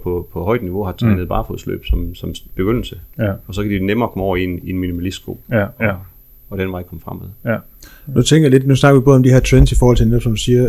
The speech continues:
Speaker 3: øh, pronation og kontra at være neutral løber, og også den her udvikling, der kan ske i løbesko og sådan noget.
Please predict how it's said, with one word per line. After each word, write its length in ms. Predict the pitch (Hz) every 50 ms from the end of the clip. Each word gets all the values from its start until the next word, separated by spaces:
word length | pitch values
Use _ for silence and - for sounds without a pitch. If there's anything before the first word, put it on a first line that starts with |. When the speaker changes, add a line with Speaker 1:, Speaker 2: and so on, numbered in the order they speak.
| 98 - -
Speaker 3:
øh, 60 | 101 101 98 98 - - - -
pronation 680 | - - 104 101 98 - - - 131 127 127 120 110 104
og 120 | 95 98
kontra 280 | - - 101 101 - 101
at 40 |
være 140 | 98 98 98
neutral 400 | 98 95 - - 131 127 123 113
løber, 260 | 107 110 110 107 110 104
og 40 | 104
også 200 | 107 113 - 131
den 60 | 117
her 80 | 120 117
udvikling, 400 | 117 120 120 120 120 113 110 107
der 60 | 104
kan 100 | - 104
ske 160 | - - 135 127
i 20 |
løbesko 400 | 117 127 135 131 123 - - 117
og 60 | 113 117
sådan 100 | - 127
noget. 140 | 123 127